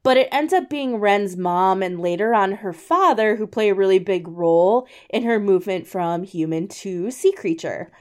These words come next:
The voice in this book is so teenager, and while this might appeal to horror-loving Y A readers, it's definitely an adult book in theme and in execution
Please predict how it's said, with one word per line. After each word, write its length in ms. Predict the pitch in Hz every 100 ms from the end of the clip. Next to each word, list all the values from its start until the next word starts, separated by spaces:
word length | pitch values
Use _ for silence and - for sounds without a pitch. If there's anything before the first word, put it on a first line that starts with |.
| - - - - _
The 200 | - 262
voice 400 | 208 226 269 -
in 100 | 359
this 160 | 254 254
book 280 | 220 196 -
is 340 | 202 190 180
so 580 | - - - - 277 208
teenager, 720 | 208 208 160 110 - 180 180
and 420 | - 190 185 180 196 - - -
while 180 | 240
this 220 | 349 427 311
might 180 | 311
appeal 400 | 294 - 240 226
to 320 | 226 - 220 202
horror-loving 800 | 220 208 220 214 208 196 202 190
Y 160 | 175 165
A 140 | 185
readers, 360 | 202 240 254 247
it's 180 | -
definitely 480 | - 302 359 415 415
an 140 | 302 202
adult 400 | 226 202 185 -
book 340 | 180 180 185
in 140 | 185
theme 440 | 175 277 294 294 277
and 120 | 202
in 100 | 180
execution 920 | 202 202 185 165 - 208 202 202 190